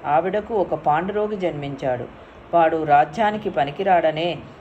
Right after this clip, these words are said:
ఎలాగా అని సత్యవతి బాధపడ్డది. ఏడాది గడిచాక మరొక్కసారి వ్యాసుని స్మరించి రప్పించినది. కోడల్ని పిలిచి అంబాలికనే మరొక్కసారి ప్రయత్నించమంది. ఈసారి అంబాలిక తన బదులు దాసీని నియమించింది. వ్యాసుడు కలిశాడు.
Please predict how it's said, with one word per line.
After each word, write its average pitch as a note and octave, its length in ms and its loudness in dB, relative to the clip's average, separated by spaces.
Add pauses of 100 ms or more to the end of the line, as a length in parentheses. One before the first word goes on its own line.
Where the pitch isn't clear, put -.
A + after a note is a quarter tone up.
(120)
ఎలాగా F#3 440 4
అని D#3+ 280 -2
సత్యవతి F3 520 -2
బాధపడ్డది. C#3 760 2 (580)
ఏడాది E3+ 400 4
గడిచాక E3+ 500 2
మరొక్కసారి D#3 760 2
వ్యాసుని D3 520 0
స్మరించి D3+ 500 -4
రప్పించినది. C#3 760 -4 (460)
కోడల్ని G3 400 2
పిలిచి E3 560 -4
అంబాలికనే F3 640 2
మరొక్కసారి F#3+ 640 -2
ప్రయత్నించమంది. C#3+ 880 -4 (580)
ఈసారి E3+ 500 2
అంబాలిక D#3+ 540 2
తన C#3+ 260 0
బదులు D3+ 300 -2
దాసీని F3 520 0
నియమించింది. C3 680 -8 (380)
వ్యాసుడు E3 400 2
కలిశాడు. C3 560 -2